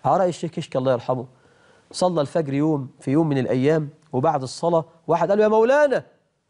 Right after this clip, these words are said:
شفت لك رؤية". قال له: "قول يا سيدي". قال له: "حلمت إنك مت". قال له: "عشان استريح من وشك".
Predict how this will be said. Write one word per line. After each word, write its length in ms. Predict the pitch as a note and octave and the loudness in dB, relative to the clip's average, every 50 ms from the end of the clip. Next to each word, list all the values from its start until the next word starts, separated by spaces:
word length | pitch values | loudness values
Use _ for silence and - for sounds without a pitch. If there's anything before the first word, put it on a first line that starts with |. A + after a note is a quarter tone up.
| _ | _
شفت 300 | _ - G#3+ G3 - - | _ -4 -2 -2 2 2
لك 200 | C#4 C4+ B3 - | 2 2 2 2
رؤية". 460 | A#3 A#3+ C#4+ D4 C#4 A#3 F#3+ C#3+ G#2+ G2+ _ _ _ _ _ _ _ _ _ _ _ _ _ _ _ _ _ _ | 4 4 4 4 2 0 -4 -4 -6 -12 _ _ _ _ _ _ _ _ _ _ _ _ _ _ _ _ _ _
قال 140 | C3 C#3+ D3 | 0 0 0
له: 80 | D3 C#3+ | 2 2
"قول 220 | C3 E3 F#3+ F3 | 2 4 4 4
يا 120 | E3 D#3+ D3+ | 4 2 2
سيدي". 480 | D#3 - F#3+ G3+ G3 E3+ C#3 C#3 C#3+ - _ _ _ - - - - - | 0 -2 -4 -4 -4 -4 -6 -10 -14 -16 _ _ _ -20 -20 -10 -2 2
قال 220 | F#3+ A3 A#3+ A#3+ | 2 2 2 2
له: 80 | A#3+ A#3 | 0 -2
"حلمت 420 | - - A3+ C4 D4 D4 B3+ - | -2 0 2 2 2 2 0 -2
إنك 340 | B3 A#3+ A#3 A3+ A#3 A3+ A#3 | -2 -2 0 0 -2 -2 -2
مت". 300 | G#3+ A3 C#4 E4 E4+ - - - _ _ _ _ _ _ _ _ - | -2 0 2 2 2 0 -2 -10 _ _ _ _ _ _ _ _ -4
قال 120 | D3+ F3+ G#3+ | -2 0 2
له: 80 | G#3 | 2
"عشان 200 | F#3 F#3+ F3 G#3 | 2 2 0 -2
استريح 580 | G3+ F#3+ - - G3+ G#3+ B3+ C#4 C4+ B3+ G#3 - | -4 -4 -2 -2 0 2 2 2 2 0 0 0
من 140 | G#3 G#3 G#3 | -2 2 4
وشك". 720 | G#3+ C#4+ F4 - - - - - - - _ _ - - | 4 4 4 2 -2 -8 -12 -12 -14 -14 _ _ -20 -20